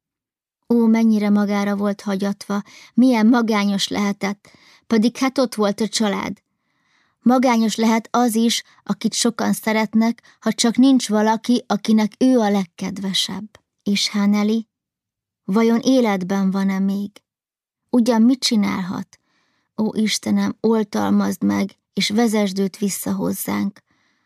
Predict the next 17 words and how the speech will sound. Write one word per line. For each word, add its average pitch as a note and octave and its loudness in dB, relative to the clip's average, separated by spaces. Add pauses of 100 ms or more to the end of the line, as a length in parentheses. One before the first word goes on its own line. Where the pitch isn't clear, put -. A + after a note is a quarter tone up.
(480)
Ó, A3 0
Hanneli, G#3 0
folyton A#3 -2
a G3+ 0
te G3+ -4
helyedbe G3 -2
képzelem - -4
magam. G#2 -2 (340)
Általad A3+ -2
látom, G#3 0
milyen A3 2
sors G3+ -2
várt G3+ -6
volna G3+ -2
én F#3+ -2
rám G3+ -6
is. - -6